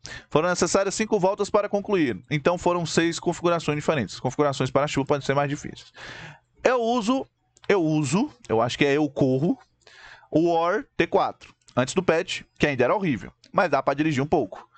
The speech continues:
Mas depois perdi três a quatro décimos de ritmo. O cara tá na War, olha, o cara tá na T quatro, né, que é a divisão quatro lá na War,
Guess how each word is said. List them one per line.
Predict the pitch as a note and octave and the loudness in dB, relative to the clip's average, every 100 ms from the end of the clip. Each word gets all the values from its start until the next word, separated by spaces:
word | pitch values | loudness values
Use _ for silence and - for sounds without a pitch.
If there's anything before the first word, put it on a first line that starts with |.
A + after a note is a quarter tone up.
| - | -6
Mas | - E3 | -2 0
depois | G3 D#3 D3+ | 0 0 0
perdi | E3+ D3+ D#3 | 0 0 0
três | D#3 B2 A#2 | 2 0 2
a | C3 | 2
quatro | B2 A#2 C#3 | 2 0 0
décimos | A2+ - G2+ | 0 0 -6
de | C3+ | -2
ritmo. | C#3 - | -2 -4
O | - | -2
cara | B2+ | -2
tá | B2 C#3 D3+ | 2 0 2
na | D#3 | 0
War, | C3+ A2+ B2+ F#3 _ _ _ _ _ _ _ _ _ _ _ _ _ _ | 2 2 2 -2 _ _ _ _ _ _ _ _ _ _ _ _ _ _
olha, | A2 B2 E3+ - - - _ | 0 2 0 -2 -12 -16 _
o | A2 | -12
cara | - B2 D#3 | 0 0 2
tá | D#3 C3 | 0 0
na | B2 A2+ - _ _ _ | 2 -2 -4 _ _ _
T | C3+ | -2
quatro, | - B2 B2 F3+ C3 | 0 0 0 0 -4
né, | A#2+ C#3 | -2 0
que | |
é | C3 | 0
a | |
divisão | A#2 A#2 A#2 A#2+ | 0 -2 -2 0
quatro | B2 A#2 - | 0 0 2
lá | A2+ A#2 | 2 2
na | D3 | 0
War, | B2 G#2 B2+ | 2 2 0